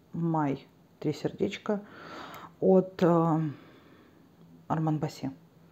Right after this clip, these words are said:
Я очень люблю классический Арман Басье in Red в любой концентрации, э, что Eau de Parfum, что Eau de Toilette.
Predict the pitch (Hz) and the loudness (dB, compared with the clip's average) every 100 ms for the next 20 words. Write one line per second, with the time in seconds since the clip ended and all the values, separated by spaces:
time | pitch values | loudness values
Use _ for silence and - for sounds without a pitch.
0 | - - - - - - - - - - | -20 -20 -20 -20 -20 -20 -20 -20 -20 2
1 | 208 208 208 160 143 139 143 131 - - | 8 8 6 2 0 2 2 2 -2 -6
2 | 151 - 143 - - 135 135 135 135 - | -4 -4 -8 -8 -2 2 4 4 2 0
3 | 143 160 233 254 151 160 143 139 139 135 | 2 6 6 6 0 2 4 2 2 -2
4 | 147 160 233 247 - 233 226 - - - | -2 4 4 4 4 4 4 -4 -16 -20
5 | - - 131 - 156 143 135 143 - 226 | -14 -8 -8 -2 0 0 -2 -2 4 6
6 | 220 - 147 147 143 143 160 240 | 6 4 4 4 2 4 6 4